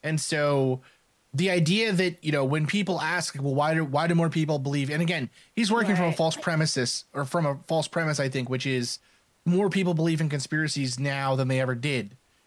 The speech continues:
Speaker 2: Right.
Speaker 1: he's arguing that
Speaker 2: Which
Speaker 1: it's, it's from the nineteen seventies on, it's because of critical theory that people believe in conspiracies. And that's not true, right?
Speaker 2: Right.
Speaker 1: So, yeah. So I think, so I think the pol-, the whole, I think the,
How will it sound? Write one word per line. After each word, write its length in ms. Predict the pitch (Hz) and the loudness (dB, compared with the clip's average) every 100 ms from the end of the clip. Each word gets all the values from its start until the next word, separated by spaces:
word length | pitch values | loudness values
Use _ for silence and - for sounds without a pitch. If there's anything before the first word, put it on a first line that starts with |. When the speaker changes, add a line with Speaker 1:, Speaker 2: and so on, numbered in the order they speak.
| 196 | -2
Speaker 2:
Right. 80 | 170 | 2
Speaker 1:
he's 160 | 214 | 2
arguing 340 | 208 190 180 165 | 2 4 4 2
that 80 | 139 | 0
Speaker 2:
Which 160 | - | -2
Speaker 1:
it's, 60 | 160 | -4
it's 120 | 151 | -4
from 200 | - 170 | 0 2
the 60 | 165 | 2
nineteen 320 | 170 165 165 | 0 0 -2
seventies 400 | 165 156 143 135 | 0 0 0 0
on, 460 | 156 147 131 123 - _ _ _ | 0 0 -2 -4 -8 _ _ _
it's 140 | 175 165 | -6 -4
because 320 | 156 185 160 | -4 -2 -2
of 120 | 135 | -4
critical 320 | - 160 151 139 | -4 -4 -4 -4
theory 300 | 147 147 139 | -2 -2 -2
that 100 | 131 | -2
people 200 | 147 135 | -4 -4
believe 220 | 139 131 | -4 -4
in 120 | 131 | -6
conspiracies. 840 | 131 127 131 131 139 190 196 190 - _ _ _ _ _ _ _ _ | -6 -8 -6 -6 -4 -4 -4 -8 -14 _ _ _ _ _ _ _ _
And 180 | 180 175 | -2 0
that's 260 | 190 - 180 | 0 0 0
not 260 | 175 160 | 0 0
true, 300 | - 202 - - _ _ _ _ - | -2 0 -2 -6 _ _ _ _ -4
right? 280 | 147 180 - _ | -2 -4 -8 _
Speaker 2:
Right. 300 | 175 135 60 - - | -8 -8 -8 -14 -14
Speaker 1:
So, 460 | - 175 165 147 - _ _ 123 | -2 2 2 2 -2 _ _ -6
yeah. 180 | 104 - _ _ _ _ _ - | -4 -6 _ _ _ _ _ -8
So 120 | 196 | -2
I 60 | 196 | 0
think, 200 | 233 208 | 0 0
so 160 | 214 214 | 0 0
I 80 | |
think 180 | 202 226 | 0 0
the 100 | 214 | 0
pol-, 340 | 165 202 202 170 | 0 2 2 2
the 140 | 175 | 2
whole, 280 | 190 185 175 | 4 2 2
I 80 | 175 | 0
think 200 | 190 170 | 0 2
the, 280 | 165 151 | 0 0